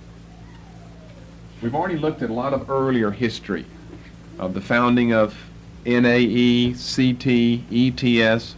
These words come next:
Fuller Seminary, and so forth, from nineteen forty-two to nineteen fifty-six. We didn't give you really very many things, probably nothing, more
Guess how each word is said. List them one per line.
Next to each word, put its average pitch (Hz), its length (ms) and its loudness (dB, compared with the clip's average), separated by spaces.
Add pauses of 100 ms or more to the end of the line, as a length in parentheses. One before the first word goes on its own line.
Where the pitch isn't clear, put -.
Fuller 120 280 2
Seminary, 113 520 -2
and 107 100 -4
so 110 200 0
forth, 101 380 -2
from 92 200 -4
nineteen 101 360 -2
forty-two 104 500 0
to 98 80 0
nineteen 98 400 -2
fifty-six. 98 680 -6
We 113 140 -2
didn't 131 200 -2
give 123 160 0
you 120 120 -2
really 113 360 0 (380)
very 123 120 4
many 120 160 4
things, 107 400 -2
probably 120 300 -2
nothing, 131 380 -2 (500)
more 113 400 4